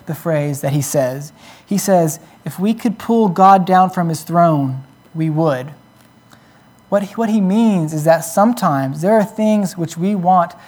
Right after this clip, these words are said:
that are against God's word and against his authority, and, and we want them. And our desires for those things and the, for the pleasures they bring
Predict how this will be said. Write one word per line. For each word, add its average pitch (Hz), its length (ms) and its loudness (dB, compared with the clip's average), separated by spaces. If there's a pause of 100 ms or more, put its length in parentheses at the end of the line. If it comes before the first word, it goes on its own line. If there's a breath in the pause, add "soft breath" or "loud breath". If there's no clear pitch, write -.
that 165 140 2
are 156 160 4
against 165 500 0 (100)
God's 160 380 4
word 151 460 -2 (200 loud breath)
and 165 120 -2
against 156 480 -2
his 156 100 -4
authority, 143 640 0 (280 loud breath)
and, 147 240 -4
and 143 140 -4
we 165 80 0
want 190 280 2
them. 143 280 -6 (680 loud breath)
And 175 140 0
our 170 80 4
desires 170 640 6
for 214 140 2
those 202 340 4
things 202 320 2
and 180 80 0
the, 185 160 -4
for 175 120 -6
the 160 60 -2
pleasures 196 360 2
they 190 120 2
bring 170 440 2